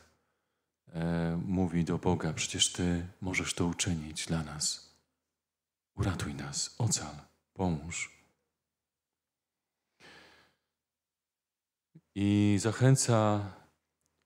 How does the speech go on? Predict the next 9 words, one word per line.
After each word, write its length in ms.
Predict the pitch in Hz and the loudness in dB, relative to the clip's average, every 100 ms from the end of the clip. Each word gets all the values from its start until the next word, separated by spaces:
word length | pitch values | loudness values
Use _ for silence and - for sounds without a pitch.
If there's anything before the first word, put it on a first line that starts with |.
| _ _ _ _ - | _ _ _ _ -2
niejako 300 | 98 107 104 | 0 2 4
jakby 300 | 101 87 98 | 4 4 4
siebie 280 | - 98 | 4 4
samą 480 | 101 - 107 87 82 | 4 4 6 4 2
do 100 | 85 | 0
tego, 300 | - 101 95 | -2 0 0
żeby 380 | 90 92 85 90 | 0 0 0 0
ufała 640 | 113 104 98 87 82 82 82 _ _ _ | 0 0 2 2 0 -4 -8 _ _ _
Bogu. 440 | 87 90 76 78 | -4 -2 -2 -4